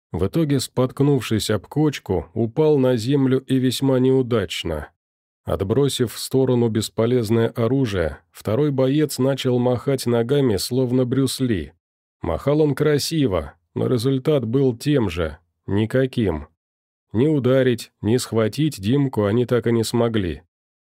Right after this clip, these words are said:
Вдоволь насмотревшись на этот цирк, старший вышел из машины и, достав из-за пояса боевой пистолет,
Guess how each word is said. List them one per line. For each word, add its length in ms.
Вдоволь 540
насмотревшись 880
на 180
этот 260
цирк, 420
старший 520
вышел 340
из 100
машины 500
и, 180
достав 500
из-за 280
пояса 480
боевой 420
пистолет, 800